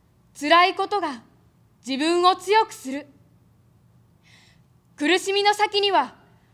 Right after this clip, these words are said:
必ず幸せが待っている。そう信じています。さあ、二十年後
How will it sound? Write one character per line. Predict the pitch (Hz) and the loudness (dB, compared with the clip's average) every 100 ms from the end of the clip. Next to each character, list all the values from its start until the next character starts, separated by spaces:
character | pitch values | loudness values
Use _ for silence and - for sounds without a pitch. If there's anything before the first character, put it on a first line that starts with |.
| _ _ _ | _ _ _
必 | 262 | -6
ず | 311 381 403 403 403 | 2 4 4 2 -4
幸 | - | -2
せ | 330 | 4
が | 370 | 6
待 | 427 440 453 453 440 - | 6 4 4 4 4 2
っ | |
て | - 349 | -2 -2
い | |
る。 | 302 339 _ _ _ _ _ _ _ _ - - _ _ _ _ _ | -4 -8 _ _ _ _ _ _ _ _ -20 -20 _ _ _ _ _
そ | - 392 | 2 6
う | 440 440 - - _ _ _ _ _ | 6 2 -14 -20 _ _ _ _ _
信 | - 440 523 | 0 0 2
じ | 480 | -2
て | 359 | -4
い | 302 | -2
ま | 285 | -4
す。 | 330 - _ _ _ _ _ _ _ _ _ _ _ _ _ _ _ _ _ _ _ _ _ _ _ _ _ _ _ _ _ _ | -8 -14 _ _ _ _ _ _ _ _ _ _ _ _ _ _ _ _ _ _ _ _ _ _ _ _ _ _ _ _ _ _
さ | _ 415 | _ 4
あ、 | 440 - - - _ _ _ _ _ _ | 4 4 -6 -20 _ _ _ _ _ _
二 | 247 277 | -4 -2
十 | 269 381 415 | 2 2 4
年 | 427 | 2
後 | 427 | 4